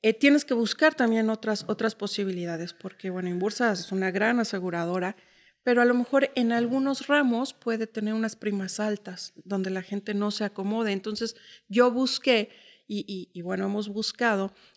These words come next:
la forma de poder cumplir tus necesidades, de cubrir tus necesidades, a lo mejor con, con otras aseguradoras y hacer un buen equipo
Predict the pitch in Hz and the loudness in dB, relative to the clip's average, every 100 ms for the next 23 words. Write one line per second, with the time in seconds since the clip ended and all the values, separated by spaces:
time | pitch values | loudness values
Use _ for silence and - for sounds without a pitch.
0 | - 208 214 - 247 247 247 233 214 208 | -2 2 4 4 4 6 4 2 0 0
1 | 202 - 208 208 214 220 226 - 262 294 | 0 -2 -2 0 2 2 2 0 0 2
2 | 302 277 226 196 185 202 208 - 196 214 | 0 -2 -2 -2 -4 -4 -6 -4 -2 -2
3 | - 247 254 254 247 226 226 208 - 220 | -2 -2 0 -2 -2 -2 -2 -4 -4 -4
4 | 233 233 285 294 - 285 - - 240 269 | -2 -2 -2 -2 0 -2 -2 -2 0 0
5 | 277 247 240 233 226 220 226 247 240 226 | -2 -2 0 0 2 0 0 0 -2 -2
6 | 220 233 233 233 233 226 226 - 240 233 | -2 0 0 0 0 0 -2 -2 -2 -2
7 | - 214 220 | 0 0 -2